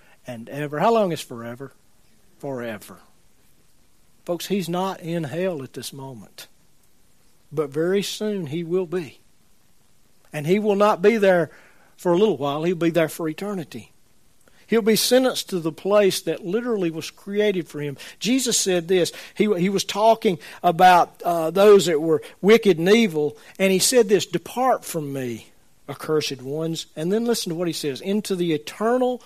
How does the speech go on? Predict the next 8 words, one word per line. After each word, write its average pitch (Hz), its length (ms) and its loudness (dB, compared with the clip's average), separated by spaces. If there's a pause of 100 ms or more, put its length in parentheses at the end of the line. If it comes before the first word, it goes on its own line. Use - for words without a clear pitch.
(120)
fire 135 600 -2
which - 240 -10
has 147 120 -8
been 151 200 -10
prepared 185 720 0 (200)
for - 140 -12
the 135 160 -6
devil 185 560 0